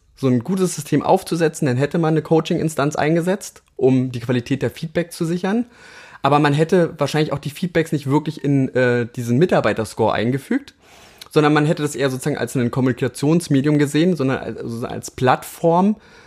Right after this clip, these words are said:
ähm, um Dinge zu kommunizieren, die man verbessern kann, um sozusagen die Harmonie im Team zu verbessern,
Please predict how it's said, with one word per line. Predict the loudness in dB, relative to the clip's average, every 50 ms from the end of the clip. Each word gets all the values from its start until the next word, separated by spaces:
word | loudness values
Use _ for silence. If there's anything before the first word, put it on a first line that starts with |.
| -20 _ _
ähm, | -2 0 0 0
um | 0 0 0 0 0 0 2
Dinge | 2 4 4 4 2
zu | 0 -4 -4
kommunizieren, | -2 0 2 2 2 2 0 -2 -4 -8 -6 0 2 2 4 2 2 0
die | 0 0
man | 2 2 2 0
verbessern | 0 -2 0 2 0 0 0 0 -2 -2 -2
kann, | -4 -6 -6 -6 -6 -6 -8 -10 -16 _ _ _ _ _ _
um | -4 -2 0 0
sozusagen | -2 -4 -4 -2 0 0 0 0 -2
die | -2 -2
Harmonie | -2 0 2 2 2 2 2
im | 2 0 0
Team | -2 -2 -4 -4
zu | -4 -4
verbessern, | -4 -2 0 0 0 0 0 -2 -2 -2